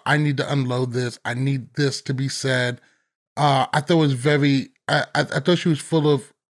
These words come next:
I thought she was very auth-, authentic in that moment. I could say the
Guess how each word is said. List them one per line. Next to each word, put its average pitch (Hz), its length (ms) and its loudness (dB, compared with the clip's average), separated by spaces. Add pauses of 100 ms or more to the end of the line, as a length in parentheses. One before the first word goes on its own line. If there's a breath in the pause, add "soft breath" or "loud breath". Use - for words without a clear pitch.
I - 120 -20 (160)
thought 180 140 2
she - 100 0
was 147 80 0
very 151 220 2
auth-, 139 380 -2
authentic 139 600 -2
in 127 120 -8
that 107 140 -6
moment. - 320 -12 (1160)
I 160 140 0
could 165 140 -2
say 170 140 2
the 156 140 0